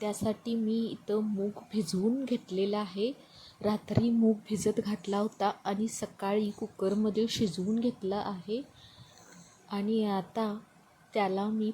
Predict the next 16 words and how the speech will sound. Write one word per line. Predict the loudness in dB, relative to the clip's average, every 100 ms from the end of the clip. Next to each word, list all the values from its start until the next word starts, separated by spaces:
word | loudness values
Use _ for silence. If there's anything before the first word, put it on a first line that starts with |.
| 2
फोडणी | 2 2 -2 0
देणार | 0 0 0 -2
आहे. | -4 -4 -6 -4
कढईमध्ये | 0 4 4 4 0 0 -2 -2 0
तेल | 0 0
टाकलेलं | -4 -4 0 2 2
आहे | 0 -4 -4 -6 -6
आणि | -8 -8 -2
तेलात | 0 0 -2 -4 -2
कढीपत्ता | -2 -2 -8 -4 -4 -4
टाकलेला | -8 -6 -6 -4 -2
आहे | -2 0 -2 -2 -16 -20 -8
आणि | -6 -4 -6 -8 0
कांदा | 2 2 0 -2 -4 -10 -20 -20 -20 -10 -4
टाकलेला | -4 -4 -4 -2 -2
आहे | -2 -2 -2 -4